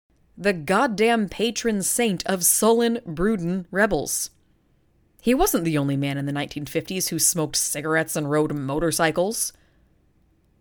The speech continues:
What made his white t-shirt more important than anybody else's? I went ahead and hit play, not knowing what to expect. Certainly not that I'd love the movie,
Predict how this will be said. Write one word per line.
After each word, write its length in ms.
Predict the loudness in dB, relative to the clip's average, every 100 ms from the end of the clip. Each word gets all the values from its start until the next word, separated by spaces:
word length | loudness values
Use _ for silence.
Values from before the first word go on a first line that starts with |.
| _ -6
What 160 | 0
made 200 | 2 2
his 280 | 2 2 2
white 240 | -2 -4
t-shirt 400 | -4 -4 -2 -4
more 220 | -2 -2 -4
important 460 | -4 -4 -4 -6
than 120 | -4
anybody 400 | -4 -4 -4 -4
else's? 540 | -4 -6 -8 -6 -6 -6 _ _ _ _ _ _ _ _ _ _ _ -4
I 120 | 0
went 200 | 2 2
ahead 220 | 2 0
and 100 | 0
hit 220 | -2 -4
play, 400 | -4 0 0 -2 -6
not 300 | -4 -4 -2
knowing 260 | -2 0 -2
what 160 | -4
to 120 | -4 -6
expect. 600 | -6 -6 -6 -8 -14 -16 _ _ _ _ _ _ _ _ _ _ -8
Certainly 560 | -4 2 0 0 -2
not 220 | 0 -2 -2
that 80 |
I'd 160 | -4 -2
love 320 | 0 0 0
the 80 | -2
movie, 480 | -2 -2 -4 -6